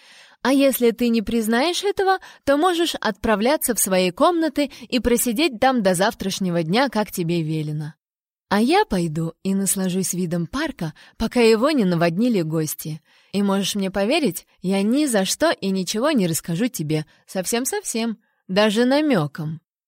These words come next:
Я кивнула для весомости своих слов и, приподняв подол платья, шагнула на другую сторону кустов тельмена. Приостановившись, я прислушалась. Вскоре раздался шелест листвы,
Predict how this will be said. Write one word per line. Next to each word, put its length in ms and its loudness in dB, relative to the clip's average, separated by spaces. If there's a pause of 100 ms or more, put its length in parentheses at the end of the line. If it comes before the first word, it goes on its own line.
(300)
Я 220 2
кивнула 480 2
для 160 0
весомости 560 -2
своих 400 -2
слов 380 -2 (180)
и, 120 0
приподняв 600 -2
подол 360 -2
платья, 520 -2 (180)
шагнула 520 0
на 160 0
другую 400 0
сторону 480 0
кустов 480 -6
тельмена. 640 -6 (640)
Приостановившись, 1120 -2
я 140 -2
прислушалась. 880 -8 (500)
Вскоре 520 4
раздался 580 2
шелест 420 -4
листвы, 500 -4